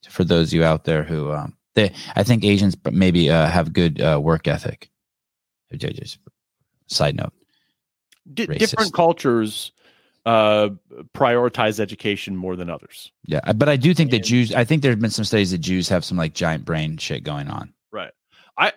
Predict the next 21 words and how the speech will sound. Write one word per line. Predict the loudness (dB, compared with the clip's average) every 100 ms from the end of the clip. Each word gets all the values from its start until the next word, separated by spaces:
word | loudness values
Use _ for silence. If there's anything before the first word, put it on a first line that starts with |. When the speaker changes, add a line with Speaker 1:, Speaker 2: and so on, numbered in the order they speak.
| -4
Speaker 2:
look, | -4 -2
I | -2 2
dropped | 4 4
Speaker 1:
More | 2 -4
Speaker 2:
out, | -4
I, | -2
I |
dropped | 0 0 2
out | 0
of |
high | 2 -2
school. | -2 -14 -16 _
So | -4 0
my, | 2 2 0
you | -2
know, | -2 -2
my, | -4 -2 0 2 2 0 -2 -12 _ -12
my | -2 0
culture's | 0 0 -2 -4 -4
priority, | -2 0 0 -2
my, | -4 -2 -2